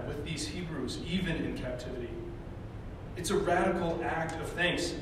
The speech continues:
for what God does, and not for what the Babylonians have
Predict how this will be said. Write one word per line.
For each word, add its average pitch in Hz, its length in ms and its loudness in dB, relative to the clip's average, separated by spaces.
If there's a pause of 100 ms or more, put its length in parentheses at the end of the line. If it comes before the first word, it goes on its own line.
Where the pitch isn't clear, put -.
for 180 100 -2
what 170 320 2
God - 340 2
does, - 520 0 (760)
and 156 140 0
not - 240 4
for 175 80 0
what 156 180 2
the - 60 2
Babylonians 127 840 4
have - 260 0